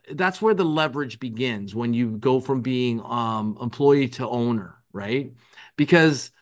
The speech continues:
w-, when you're, when you're an employee, I mean, you know, you could be a salesman, but you're only gonna get paid commission on your quota, right?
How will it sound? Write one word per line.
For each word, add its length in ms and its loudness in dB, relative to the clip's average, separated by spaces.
w-, 220 -12
when 240 2
you're, 560 2
when 160 -2
you're 140 -2
an 80 -2
employee, 920 0
I 120 -4
mean, 560 -6
you 160 4
know, 340 4
you 120 -2
could 160 2
be 160 2
a 60 0
salesman, 580 2
but 140 -4
you're 120 -2
only 220 0
gonna 220 -6
get 240 -8
paid 260 -2
commission 400 -4
on 240 -2
your 420 4
quota, 480 -4
right? 460 0